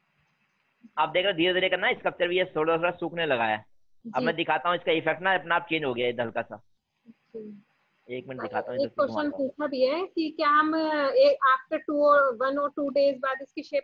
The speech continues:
Speaker 2: change कर सकते हैं क्या sir?
Speaker 1: हाँ बिल्कुल कर, change कर सकते हैं, लेकिन इसको ना पहले हमें, हमें क्या करना होगा, देखो ये थोड़ा सूखने के बाद में ऐसा हो गया, Change हो रहा है ना color इसका।
Speaker 2: हाँ जी sir।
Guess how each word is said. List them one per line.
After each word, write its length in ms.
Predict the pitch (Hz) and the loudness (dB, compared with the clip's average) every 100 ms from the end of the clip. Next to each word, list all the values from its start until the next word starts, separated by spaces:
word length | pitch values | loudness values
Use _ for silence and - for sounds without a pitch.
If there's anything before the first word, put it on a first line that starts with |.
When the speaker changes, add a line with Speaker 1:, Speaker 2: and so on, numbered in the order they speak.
| - | -2
Speaker 2:
change 220 | 269 254 | -4 -4
कर 120 | 302 | -8
सकते 280 | 285 - 403 | -10 -10 -6
हैं 100 | 415 | -4
क्या 140 | 320 277 | -4 -4
sir? 180 | 208 160 _ _ _ _ _ _ _ _ - | -6 -8 _ _ _ _ _ _ _ _ -8
Speaker 1:
हाँ 160 | 131 127 | -6 -2
बिल्कुल 280 | 160 202 | -2 0
कर, 160 | 202 180 - _ _ _ | 0 -2 -4 _ _ _
change 180 | 160 160 | -2 0
कर 100 | 160 147 | 0 -2
सकते 240 | 147 190 | -6 -6
हैं, 260 | 233 233 _ _ _ _ 151 | -6 -8 _ _ _ _ -6
लेकिन 240 | 175 214 | -4 -2
इसको 240 | 202 226 | -4 -4
ना 120 | 247 311 | -2 0
पहले 280 | 214 202 214 | 2 2 2
हमें, 220 | 208 196 | 2 0
हमें 160 | 185 208 | 0 0
क्या 120 | 196 | 0
करना 280 | 190 196 180 | 0 0 0
होगा, 160 | 170 | 0
देखो 220 | 170 175 180 | -2 0 0
ये 120 | 180 | 0
थोड़ा 280 | - 160 160 | -2 -4 -4
सूखने 320 | 165 156 156 | -6 -8 -6
के 40 | 147 | -2
बाद 160 | 143 | -2
में 100 | 147 | -4
ऐसा 140 | 143 139 | -8 -6
हो 100 | 110 | -6
गया, 200 | 104 156 _ _ _ _ _ _ _ _ _ _ _ _ _ _ _ _ _ _ _ _ _ _ - | -10 -16 _ _ _ _ _ _ _ _ _ _ _ _ _ _ _ _ _ _ _ _ _ _ -6
Change 160 | 147 | -4
हो 60 | 156 | 0
रहा 80 | 143 | -2
है 60 | |
ना 60 | 190 | -2
color 200 | 196 175 | -2 -2
इसका। 220 | 170 170 - - - - _ _ | -2 -2 -4 -8 -20 -20 _ _
Speaker 2:
हाँ 120 | 247 | -6
जी 160 | 240 254 | -4 -6
sir। 180 | 220 | -6